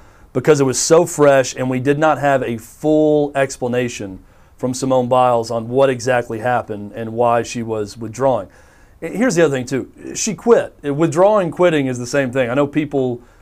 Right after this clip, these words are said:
have a problem with words <laughs> and how you word things. I sent out a tweet last night praising Jordan Chiles for stepping up in the, uh, the uneven bars with a great performance, not knowing she was gonna be doing it up until a minute before having to go up there because Simone Biles,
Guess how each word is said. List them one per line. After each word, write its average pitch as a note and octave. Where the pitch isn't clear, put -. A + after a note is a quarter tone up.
have C#3
a C3
problem C#3+
with B2
words D3+
<laughs> -
and B2
how -
you E3+
word D3
things. F3+
I D#3+
sent G#3+
out F3+
a -
tweet A3
last E3
night F#3+
praising D#3+
Jordan D#3+
Chiles E3
for C#3+
stepping E3+
up E3+
in D#3
the, D3
uh, C3+
the C3
uneven F3+
bars C#3+
with D#3
a D3+
great E3
performance, F#3+
not F#3+
knowing G#3
she A3+
was A3
gonna A3+
be A3+
doing B3+
it A#2
up E3+
until E3+
a D#3
minute D#3+
before D3
having C3+
to C3+
go C#3
up C3+
there C3+
because C3
Simone C#3
Biles, B2+